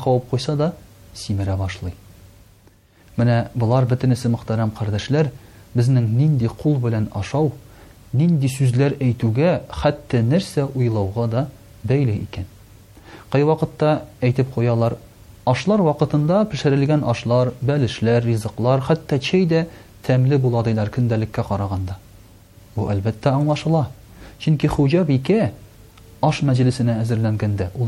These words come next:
бер атна алдан әзерләнә башлый. Аның күңеле Аллаһы Тәгалә белән. Ашарга пешергәндә ул яулыкларын бәйли, хәләл ризыклар бар-, барып сайлый, бисмилласын әйтә.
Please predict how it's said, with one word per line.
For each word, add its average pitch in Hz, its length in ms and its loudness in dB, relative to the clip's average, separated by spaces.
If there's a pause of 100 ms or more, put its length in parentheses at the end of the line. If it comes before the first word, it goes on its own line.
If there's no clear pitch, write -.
бер 131 200 0
атна 117 180 -2
алдан 107 400 -4
әзерләнә 95 460 -4
башлый. - 320 -8 (760)
Аның 151 300 2
күңеле 170 500 2 (240)
Аллаһы 135 440 2
Тәгалә 101 400 -2
белән. 92 180 -4 (960)
Ашарга 135 400 2
пешергәндә 151 400 2
ул 139 160 2
яулыкларын 131 580 2
бәйли, 110 360 0 (520)
хәләл 139 360 0
ризыклар 123 400 0
бар-, 113 300 -2
барып 113 340 -2
сайлый, 107 420 0 (300)
бисмилласын 101 640 0
әйтә. 92 240 -4